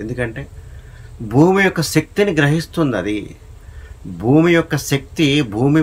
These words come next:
పైన గ్రిడ్ లైన్స్ రూపంలో ఆవరించి ఉంటుంది. ఎప్పుడైతే దిక్కులకు సరిపెట్టి కడతావో ఆ యొక్క గ్రిడ్ లైన్స్‌కి ప్యారలల్‌గా మన స్ట్రక్చర్ కూడా కూర్చోపెట్టడం వల్ల ఆ యొక్క శక్తిని తీసుకుంటుంది ఇల్లు. ఎప్పుడైతే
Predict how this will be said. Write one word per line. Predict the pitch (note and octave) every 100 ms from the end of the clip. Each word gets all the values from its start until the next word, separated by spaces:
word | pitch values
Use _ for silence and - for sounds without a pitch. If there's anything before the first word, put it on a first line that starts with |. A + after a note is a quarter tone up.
| D3+
పైన | C3 G#2 - - B2
గ్రిడ్ | B2 G#2+ D#3
లైన్స్ | D#3+ D3+ C3+
రూపంలో | C3+ B2 A#2 A#2 A2 G#2+
ఆవరించి | A#2+ C3 C#3 B2+ A#2 G2
ఉంటుంది. | - F2 F2+ G2 G2
ఎప్పుడైతే | A2 D#3+ D#3+ D#3 D#3 A#2+
దిక్కులకు | B2+ - C#3+ C#3 C3
సరిపెట్టి | - C3 - A#2
కడతావో | A#2 G#2+ A2+ A2 A#2+ A#2+ - - - - - - - - - - - - - - - - -
ఆ | -
యొక్క | - - B2 -
గ్రిడ్ | A#2 G#2+ C#3+
లైన్స్‌కి | D#3+ D3+ C#3 C3+ A#2+
ప్యారలల్‌గా | A#2 C3 C#3 C3+ C3+ B2+
మన | A#2 G2+
స్ట్రక్చర్ | G2 - - C#3 C#3
కూడా | C3+ C3+
కూర్చోపెట్టడం | G#2 - B2 A#2 A2 G#2 G#2 G2
వల్ల | F2 - -
ఆ | -
యొక్క | - - -
శక్తిని | - - A3+ G#3+ F3
తీసుకుంటుంది | E3+ - D3+ C#3+ A2+ G#2+
ఇల్లు. | B2 A#2+ - - - - - - - - - - - - - - - - - A2+ B2
ఎప్పుడైతే | E3 F3+ F#3 F3+